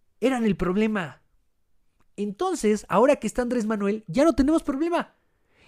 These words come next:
Y mientras yo apoye a Andrés Manuel, yo tengo la razón. Y eso es lo que importa. La sensación de razón. Ya no importa solucionar los problemas, sino que me sienta con la razón.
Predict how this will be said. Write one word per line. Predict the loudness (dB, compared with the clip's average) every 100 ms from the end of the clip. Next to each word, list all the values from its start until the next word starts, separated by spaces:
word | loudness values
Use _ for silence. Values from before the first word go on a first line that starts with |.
| _ _ -4
Y | -2
mientras | 0 0 2
yo | 2
apoye | 4 4 4
a |
Andrés | 4 0
Manuel, | 0 -2 -2 -4
yo | 0 0
tengo | 2 2 6
la | 8 6
razón. | 2 -10 -14 _ _ _ _ _ _ _ _ _ _ _ _ 0
Y | 2
eso | 4
es | 4
lo | 2
que | 0
importa. | -4 -4 -4 -8 -12 _ _ _ _ _
La | 0 2 0
sensación | 0 -2 0 2 2 4 2 0 -6 _ _ _ _ 0
de | 0
razón. | 2 -2 -2 -6 -10 _ _ _ _ _ _ _ -20 -20 _ _
Ya | 8 8
no | 8
importa | 4 4 6 6 8 4
solucionar | 6 4 6 4 4 4
los | 4 4
problemas, | 4 4 0 -2 -10 -18 _ _ _ _ _ _ _
sino | -12 2 4 4 2 -2
que | -4
me | -2 -2 -2
sienta | -4 2 4 6 4 -2 -2
con | -2 0
la | 0
razón. | -2 -4 -2 4 4 2